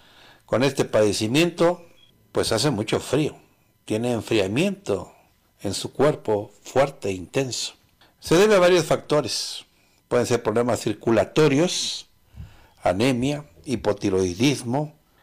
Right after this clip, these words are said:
que tenga bajo peso corporal, que esté deshidratado, o que tenga una exposición prolongada a los climas fríos, también puede ser.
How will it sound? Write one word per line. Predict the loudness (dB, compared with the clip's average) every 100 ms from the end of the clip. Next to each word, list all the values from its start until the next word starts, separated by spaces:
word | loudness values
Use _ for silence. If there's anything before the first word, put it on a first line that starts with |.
| _ _
que | -8
tenga | -4 -2 2 4 4
bajo | 2 0 -2 -4
peso | -2 -2 -4
corporal, | -4 -4 -2 -2 0 -4 -12 _ _ -10
que | -6
esté | 0
deshidratado, | 0 0 -4 -6 -8 -2 -2 -2 -8 -18 -20 -20 _ -16 -4
o | -4
que | -2
tenga | -2 0
una | 2
exposición | 0 0 -2 0 0 0
prolongada | 0 0 0 2 4 4
a |
los | 2 0
climas | -2 -2 -2 -6
fríos, | -6 -2 0 -2 -6 -10 -10
también | -10 -8 -8
puede | -4 -4 -4
ser. | -4 -6 -8